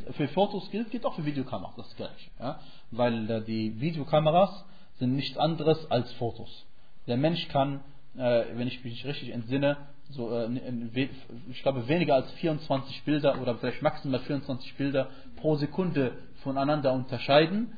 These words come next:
Und danach, wenn es mehr sind, dann nimmt er das als flüssige Bewegung dar.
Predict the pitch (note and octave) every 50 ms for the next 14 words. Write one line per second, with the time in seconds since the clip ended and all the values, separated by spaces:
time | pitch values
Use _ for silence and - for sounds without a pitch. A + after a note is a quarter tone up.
0 | - - - - - - C3 A#2 C3 D#3 F3 F3+ E3+ D#3+ - - - C3 C3 B2+
1 | - - C#3 D3 F3 F#3+ F3+ - E3+ F3+ G#3 G#3 - - - - - - - -
2 | - C3 C3+ D#3 F3 F3 - D#3 C#3+ D3 - - C3+ C3+ C3+ B2+ - - - E3
3 | E3 - D3+ C3+ B2 C3+ A#2+ B2+ B2 C3+ C3+ C3+ B2 A#2+ A#2 A2 G2+ A2+ F#2+ E2+
4 | - -